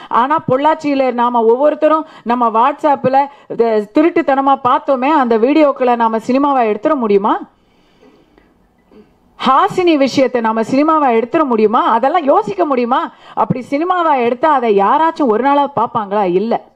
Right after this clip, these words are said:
சமூகத்துல இருக்கக்கூடிய வக்ரங்களை எடுக்கிற அளவுக்கு சினிமாக்காரனுக்கு தைரியம் இல்ல. ஆனா பாரதி ராஜா ஆரம்பிச்சு வச்ச வித்து, அதுக்கப்புறம் இன்னைக்கு சங்கர் வரைக்கும்,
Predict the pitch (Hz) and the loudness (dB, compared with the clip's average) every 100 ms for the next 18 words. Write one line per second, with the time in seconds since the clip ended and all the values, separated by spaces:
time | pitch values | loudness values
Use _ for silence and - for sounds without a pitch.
0 | _ _ _ _ _ _ - 233 254 339 | _ _ _ _ _ _ -4 -2 0 0
1 | 349 339 311 277 247 240 240 240 220 202 | 0 0 0 0 0 -2 0 0 2 0
2 | 214 294 294 269 254 220 254 262 277 226 | -2 0 0 0 2 2 0 0 0 2
3 | 233 269 311 285 233 254 285 269 233 233 | 0 -2 -2 -2 0 0 0 0 -2 -2
4 | 220 214 254 226 202 226 247 233 175 202 | -4 -4 -2 0 0 0 0 -2 0 0
5 | 262 - - _ _ - 156 175 185 214 | 0 -2 -10 _ _ -4 -2 0 0 2
6 | 247 254 247 - _ _ - _ - 165 | 2 0 -2 -8 _ _ -20 _ -8 -2
7 | 196 220 311 311 302 269 233 233 214 226 | 0 0 -2 -2 -2 0 0 -2 0 -2
8 | 254 233 226 214 202 202 196 185 220 - | -2 -4 -2 0 0 0 -2 -2 -6 0
9 | 285 311 294 - 214 240 226 214 240 269 | 2 2 0 -4 -4 -4 -6 -2 -2 -2
10 | 233 220 220 202 208 233 247 277 214 208 | -2 -2 -2 0 -2 -2 -2 -2 0 -2
11 | 226 | -2